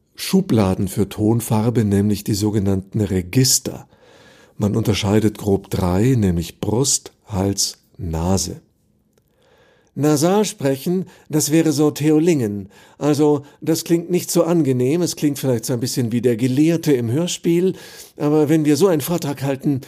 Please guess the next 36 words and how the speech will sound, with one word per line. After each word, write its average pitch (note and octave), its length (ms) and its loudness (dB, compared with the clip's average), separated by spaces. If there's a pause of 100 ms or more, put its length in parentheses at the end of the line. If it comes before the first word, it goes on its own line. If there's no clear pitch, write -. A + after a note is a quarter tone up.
(200)
das D#3+ 180 -2
ist D3 120 -4
ein C3 100 2
bisschen C3+ 400 -2
komisch. - 600 -4 (1300)
Dann E3 400 2
das D3 280 0
Halsregister, E3 880 -2 (200)
damit E3+ 320 2
sprechen D#3 380 -2
die C#3+ 80 4
meisten C3+ 400 0
Menschen, D#3+ 460 0 (220)
da D#3+ 80 0
kommt F#3+ 260 -2
der D3+ 120 2
Ton D#3+ 300 2
aus C3 180 -6
dem A#2 220 -4
Hals, E3 440 0 (340)
das F3 200 0
ist - 300 -4
auf C3 140 -4
Dauer D#3+ 340 2
ein C#3+ 160 -2
wenig C3 460 -2
anstrengend, D#3+ 680 0 (400)
auch A#2 200 -4
für - 100 -8
die A#2 140 -6
Zuhörer. A2 480 0 (600)
Und D#3+ 360 4
es - 180 -2
gibt C3 240 -4
das C3 220 -4
Brustregister. - 1080 -2